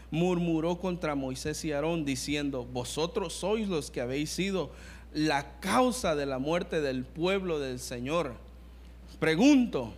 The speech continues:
¿qué fue lo que había sucedido en anterioridad con este pueblo? ¿Acaso no se presentó rebelde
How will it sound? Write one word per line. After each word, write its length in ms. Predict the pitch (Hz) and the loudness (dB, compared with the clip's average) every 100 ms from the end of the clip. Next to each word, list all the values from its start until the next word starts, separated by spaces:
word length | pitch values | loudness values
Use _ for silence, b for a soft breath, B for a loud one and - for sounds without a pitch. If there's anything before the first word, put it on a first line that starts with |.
| - B B B | -16 B B B
¿qué 180 | 226 233 | 2 2
fue 280 | 240 254 311 | 4 4 4
lo 160 | 285 | 4
que 100 | 208 | 2
había 260 | 185 208 220 | 2 2 0
sucedido 580 | 220 208 190 185 220 208 | 0 0 0 0 0 0
en 120 | 190 | -2
anterioridad 800 | 165 170 160 156 143 151 202 202 | -2 -2 0 0 0 0 0 -2
con 160 | 170 | -2
este 240 | 175 175 165 | -2 -2 -6
pueblo? 560 | 160 190 240 190 117 - - - - - - - - - - - - - - - - - - - - | -2 0 0 -2 -6 -12 -18 -20 -20 -20 -20 -20 -18 -18 -18 -18 -20 -20 -18 -18 -18 -18 -18 -18 -6
¿Acaso 500 | 151 - 233 233 233 | -4 0 0 2 0
no 160 | 220 | 0
se 160 | 233 233 | -2 -2
presentó 640 | 214 185 175 160 160 202 | -2 -2 -2 -4 -2 -2
rebelde 720 | 220 202 180 214 233 220 175 | 0 -2 0 2 2 0 -4